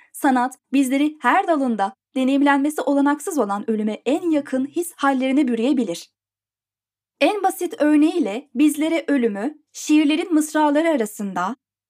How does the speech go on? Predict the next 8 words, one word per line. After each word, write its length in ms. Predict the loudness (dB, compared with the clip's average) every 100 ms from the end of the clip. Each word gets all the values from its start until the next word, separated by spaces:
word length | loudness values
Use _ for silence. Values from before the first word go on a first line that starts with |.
| _
sevdiğimiz 680 | -8 0 2 4 4 2 0
bir 100 | -2
film 240 | 0 -2
karakterinin 760 | 0 0 0 -2 0 0 0 -4 _ -4
yaşamının 640 | -2 0 2 2 0 -4
son 440 | -8 -2 2 2 2
anında 520 | 0 2 2 0 0
gözlerinde, 800 | 0 2 0 0 -4 -4 -6